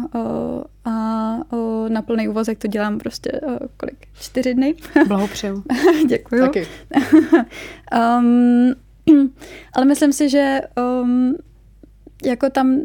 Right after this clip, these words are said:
Speaker 1: není úplně vypěstovaný vyloženě <clears throat> pečující prostředí, eh, přesně o ty jako mladší generace novinářstva, ehm, který by byly přesně nějak jako, <clears throat>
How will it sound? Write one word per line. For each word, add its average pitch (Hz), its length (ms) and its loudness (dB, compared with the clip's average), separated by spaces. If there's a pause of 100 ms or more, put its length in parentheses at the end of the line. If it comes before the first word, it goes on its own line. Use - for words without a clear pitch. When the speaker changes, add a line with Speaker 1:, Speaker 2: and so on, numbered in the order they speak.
(200)
Speaker 1:
není 262 320 2
úplně 262 300 0
vypěstovaný 247 1000 0 (400)
vyloženě 240 580 0 (260)
<clears throat> 269 320 4
pečující 240 520 -4
prostředí, 247 760 -2
eh, - 40 -6 (200)
přesně 226 400 -6
o 226 60 -4
ty - 100 -6
jako 220 200 -4
mladší 233 320 -2
generace 220 680 -2 (480)
novinářstva, 226 840 -2 (160)
ehm, 226 680 -4
který 220 320 -8
by 220 120 -6
byly 220 200 -4
přesně 226 360 -8
nějak 220 260 -6
jako, 220 320 -6 (720)
<clears throat> 311 80 4